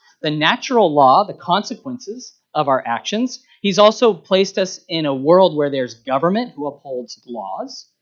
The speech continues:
that we understand. And he's also given us his law in the scripture. So he's made, he, and he's given us that conscience.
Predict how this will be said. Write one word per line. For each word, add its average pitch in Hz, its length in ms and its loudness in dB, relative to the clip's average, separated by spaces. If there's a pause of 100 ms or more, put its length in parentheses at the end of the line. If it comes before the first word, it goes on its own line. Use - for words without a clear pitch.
(120)
that 139 180 -6
we 131 240 -6
understand. 131 720 -8 (680)
And 202 240 4
he's 220 220 2
also 202 320 4
given 175 340 -4
us 185 180 -4
his 175 260 -8
law 123 280 -4 (100)
in 135 120 -12
the 165 60 -12
scripture. 185 600 -10 (580)
So 247 160 -2
he's 214 140 0
made, 285 280 2
he, 208 280 -6
and 226 140 0
he's 220 120 -2
given 240 220 2
us 233 100 -4
that 220 200 0
conscience. - 800 -4